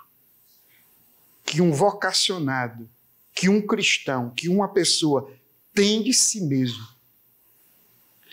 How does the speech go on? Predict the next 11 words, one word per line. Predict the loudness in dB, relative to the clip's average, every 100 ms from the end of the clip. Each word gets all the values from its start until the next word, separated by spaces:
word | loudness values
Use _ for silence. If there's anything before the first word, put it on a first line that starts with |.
| -20 -20 0
se | 2 4
não | 4 4
estiver | 2 0 -2 2 4 4 -2 -20 _
precedido | 2 4 4 2 2 0 0 0
do | -4
conhecimento | -4 -4 0 0 0 -2 -2 -2
de | -10
Deus, | -4 -4 -2 -2 -4 -6 -6
é |
falso. | -4 -2 -4 -4 -6 -6 -10 _ _ _ _ _ _ _ _ _ _ _ _ _ _ _ _ _ _ _ _ _ _ _ _ _ _ _
Ok? | -10 -4 2 4 2 -2